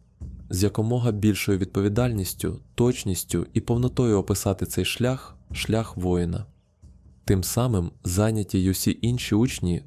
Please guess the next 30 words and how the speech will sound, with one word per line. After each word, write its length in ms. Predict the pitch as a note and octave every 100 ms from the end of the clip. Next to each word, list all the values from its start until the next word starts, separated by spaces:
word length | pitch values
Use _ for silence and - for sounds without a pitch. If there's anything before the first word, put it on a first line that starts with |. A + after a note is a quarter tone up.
| -
Дона 280 | G2 B2 A#2+
Хуана. 520 | - F#2+ F2+ E2+ - - - - - - - - _ _ - -
Ми 180 | A2 C#3
знаємо, 380 | D3 D3 G#2+
що 180 | F2+ G#2
в 60 | F#2+
нашому 420 | G#2 G#2+ G#2 G2
розпорядженні 760 | F#2+ - G#2 B2 A#2+ F#2+ F2 E2+
залишилося 600 | F#2 F#2+ F#2 F#2+ F2+ G2
дуже 680 | F#2+ A2+ B2+ A2 F#2+ F2+ -
і 100 | G#2
дуже 420 | F2+ G#2+ A#2 G#2+
небагато 460 | F#2+ F#2 F#2 F#2+ F#2
часу, 680 | - F#2 F2 - - F#2+ - -
і 80 | G2+
вважаємо, 640 | G2+ G2 C3 C3+ G2 E2+
що 160 | - G2+
настав 360 | G#2 - A#2+
момент, 520 | A2+ A2 F#2+ F2 - -
коли 240 | - G2 G2
всі 260 | - -
ми 120 | G#2 G2
разом 360 | A#2 C3+ G#2
повинні 440 | F#2 F#2 G#2 G#2 G2
наочно 640 | F#2+ F#2+ A#2 C3+ - F#2+
продемонструвати 960 | - G#2+ F#2+ G2+ G2 A2 G#2 G#2+ G2 F#2
те, 420 | - B2 C#3 C#3 -
чим 280 | - A2 A2
складено 540 | - G#2+ A2 A2 G#2
алгоритм 680 | - G2 F2+ F#2+ A2 B2